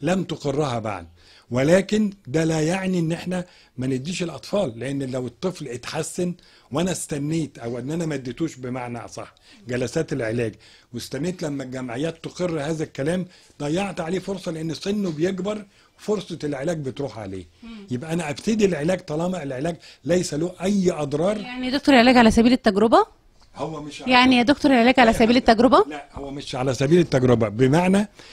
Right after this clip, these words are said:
Speaker 1: إن إحنا في أبحاث كتير اتعملت، وآخر بحثين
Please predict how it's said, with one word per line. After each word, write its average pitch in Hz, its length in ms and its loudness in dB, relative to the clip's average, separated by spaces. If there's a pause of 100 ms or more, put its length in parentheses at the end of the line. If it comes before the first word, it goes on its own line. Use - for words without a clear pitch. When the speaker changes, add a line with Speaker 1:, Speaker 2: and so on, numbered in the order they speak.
(180)
Speaker 1:
إن 135 120 2
إحنا 170 480 -2 (340)
في 175 280 0
أبحاث 180 360 -4
كتير 175 360 0
اتعملت، 185 600 -2 (360)
وآخر 160 500 0
بحثين 139 580 2